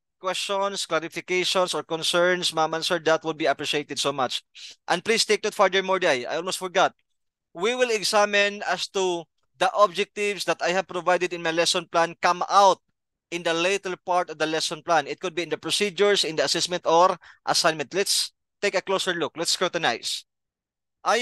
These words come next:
happen to highlight the yellow, cyan, and green,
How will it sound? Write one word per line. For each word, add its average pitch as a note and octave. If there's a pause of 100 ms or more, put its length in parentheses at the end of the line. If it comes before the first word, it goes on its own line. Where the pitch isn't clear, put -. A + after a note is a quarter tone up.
happen G3+
to F#3
highlight F3+
the D3+
yellow, E3+
cyan, E3+
and D#3 (400)
green, D3+